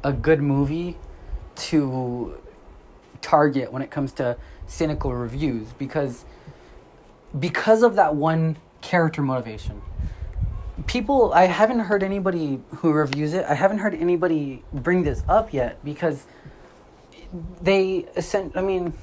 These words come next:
the reviews I saw, at least on the articles, um, essentially compare it to these think piece movies, even though it, the movie itself shouldn't be a think piece. The way I see it,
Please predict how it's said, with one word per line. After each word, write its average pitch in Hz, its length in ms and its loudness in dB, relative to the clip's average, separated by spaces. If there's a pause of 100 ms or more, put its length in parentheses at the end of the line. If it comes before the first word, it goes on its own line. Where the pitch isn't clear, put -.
(280)
the 165 140 4
reviews 190 320 4
I 160 120 4
saw, 151 200 2
at 131 40 0
least 135 180 -4
on 131 60 -2
the 127 80 -2
articles, 131 520 -4 (600)
um, 135 400 0 (960)
essentially 151 560 0 (380)
compare 180 400 2
it 180 120 -2
to 185 80 0
these 160 240 0
think 185 280 -2
piece 180 220 -2
movies, 202 420 0
even 165 240 -2
though 151 320 2 (1040)
it, 160 240 -2
the 170 80 2
movie 208 220 4
itself 170 480 4
shouldn't 165 320 0
be 190 140 0
a 185 60 2
think 127 240 -4
piece. - 360 -6 (640)
The 180 80 4
way 220 200 8
I 208 40 4
see 185 240 0
it, 147 200 0